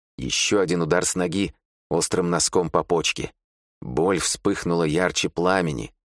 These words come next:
Танан свернулся в клубок и ждал нового удара. Его не последовало. Сквозь хрип дыхания он услышал сдвоенный звук удаляющихся шагов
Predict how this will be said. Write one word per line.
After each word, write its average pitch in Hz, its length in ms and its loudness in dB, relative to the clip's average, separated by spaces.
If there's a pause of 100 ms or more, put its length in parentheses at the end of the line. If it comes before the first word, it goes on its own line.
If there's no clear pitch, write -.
(340)
Танан 95 320 2
свернулся 90 580 0
в - 60 -14
клубок 87 480 0
и 92 60 4
ждал 95 460 2
нового 104 520 2
удара. 85 520 0 (460)
Его 92 360 2
не 87 100 -2
последовало. 67 720 -2 (840)
Сквозь - 440 -2
хрип 85 320 -2
дыхания 76 640 0
он 73 160 -2
услышал 85 480 0
сдвоенный 80 640 -2
звук 76 380 -4
удаляющихся 87 800 0
шагов 82 540 -4